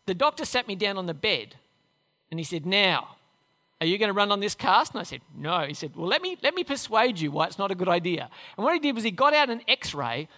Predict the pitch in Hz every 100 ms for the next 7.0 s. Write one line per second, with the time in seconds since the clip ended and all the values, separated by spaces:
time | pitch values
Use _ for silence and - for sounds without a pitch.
0 | _ - 185 - 208 208 160 208 262 269
1 | 170 131 127 170 - _ _ _ 180 202
2 | 165 196 226 254 269 226 214 - - 214
3 | 226 226 190 - - 143 127 113 117 _
4 | _ _ _ _ _ _ _ _ _ _
5 | _ _ _ _ _ - 214 233 208 175
6 | - 190 190 - - 202 196 220 190 185